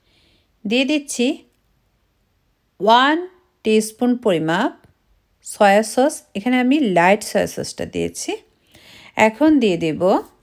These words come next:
ওয়ান টিস্পুন পরিমাপ পাপরিকা পাউডার। আপনারা এখানে হাফ টিস্পুন পরিমাপ লাল মরিচ গুঁড়ো দিয়ে দিতে পারবেন।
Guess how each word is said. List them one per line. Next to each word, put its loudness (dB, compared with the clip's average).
ওয়ান 4
টিস্পুন -2
পরিমাপ 0
পাপরিকা 0
পাউডার। 0
আপনারা 0
এখানে -2
হাফ 2
টিস্পুন -2
পরিমাপ -4
লাল 4
মরিচ -2
গুঁড়ো 2
দিয়ে -2
দিতে -12
পারবেন। -8